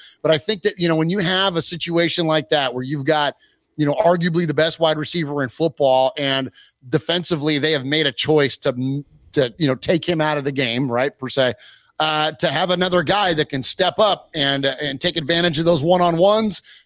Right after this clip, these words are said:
and, and work open, like, uh, you know, even in the middle of the field, like, yeah, I don't, I,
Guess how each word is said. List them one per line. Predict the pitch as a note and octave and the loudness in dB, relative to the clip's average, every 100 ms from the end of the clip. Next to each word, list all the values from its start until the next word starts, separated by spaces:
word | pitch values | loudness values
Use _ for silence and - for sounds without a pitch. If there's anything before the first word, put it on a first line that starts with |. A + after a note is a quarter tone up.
| - | -4
and, | C#3 C#3 | -2 0
and | C#3 C#3+ | 0 2
work | F#3 F#3 | 0 2
open, | G3 G#3 A3+ A3+ | 2 2 2 0
like, | E3+ D3 C#3+ - | 0 0 -2 -2
uh, | C#3+ | -4
you | D#3 D3+ | -2 -2
know, | |
even | E3+ F3+ | 0 0
in | F3 | 0
the | |
middle | F3+ F#3+ | 2 2
of | F3 | 2
the | |
field, | D#3 G#3 A3+ A3 | -2 0 2 2
like, | F3 C#3+ A#2 _ _ _ - | 2 -2 -6 _ _ _ -4
yeah, | D3+ D#3+ A2 | -2 -2 0
I | |
don't, | E3+ F#3 | 2 0
I, | - D#3+ | -2 -6